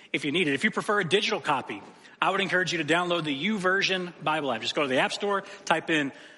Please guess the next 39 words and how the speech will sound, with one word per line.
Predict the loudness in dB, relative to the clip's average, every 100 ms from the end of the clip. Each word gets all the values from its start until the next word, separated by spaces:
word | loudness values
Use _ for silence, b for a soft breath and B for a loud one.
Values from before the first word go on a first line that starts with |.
| B
uh, | -2
the | 2
Bible, | 2 2 2 0 -2 -6
and | 0
it's | 0
gonna | 2 0
be | 0
the | 0
number | 0 0 0
one | 0 -2
Bible | 0 0 0 -2
app, | 0 0 -2 -8 -20 b b b -4
uh, | -4
that | -4 -4
you | -2
can | 0
find. | 2 0 -2 -8 -6
So | 0 2
I |
would | 2
encourage | 0 0 0
you | -2
to | 0
download | 0 2 0 -2 -2
that | 0 0
if | -2
you | -6 -6
would | -8
prefer | -6 0 2
to | 2
have | 0
the | 0
Bible | 0 0 -2
digitally | 0 0 0 0 0 -2 B B B -4
with | -4 -4
you | -8 -6 -8 B B B _ -4
all | -2 -2 -4 -10 B B B _
the | -8
time. | -2 -2 -2